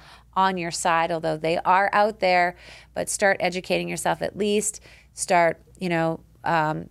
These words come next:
you know, really step back and analyze what you're doing now, what your goals are, what you want, and look at something like this maybe with a little bit more of an objective, um, mindset. Don't,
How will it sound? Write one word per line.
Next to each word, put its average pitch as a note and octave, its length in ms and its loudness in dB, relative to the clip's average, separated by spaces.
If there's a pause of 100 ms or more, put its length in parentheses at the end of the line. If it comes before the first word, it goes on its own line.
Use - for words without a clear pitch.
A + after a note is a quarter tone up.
(140)
you F3 100 -8
know, F3 160 -2 (400)
really C4 580 2
step - 440 -2
back E3+ 560 0 (320)
and E3+ 220 -6
analyze F3+ 720 0 (120)
what F3+ 440 2
you're F3+ 320 -2
doing E3+ 480 -4
now, E3+ 440 0
what E3 220 -2
your D#3+ 160 -6
goals F#3 520 2
are, D#3+ 340 2
what D#3+ 180 -4
you E3 140 -8
want, F#3 440 -2
and E3+ 320 -8
look G3 220 0
at F3 160 -2
something E3+ 340 -6
like E3+ 220 -8
this G#3+ 260 -2
maybe G#3+ 300 -2
with G3+ 160 -6
a G3 60 -2
little F3 220 -4
bit F3 200 -4
more E3+ 400 -2 (300)
of E3 100 -8
an F3+ 60 -6
objective, E3 760 -2 (400)
um, D#3+ 240 -4
mindset. D#3+ 640 -4
Don't, D#3 320 -2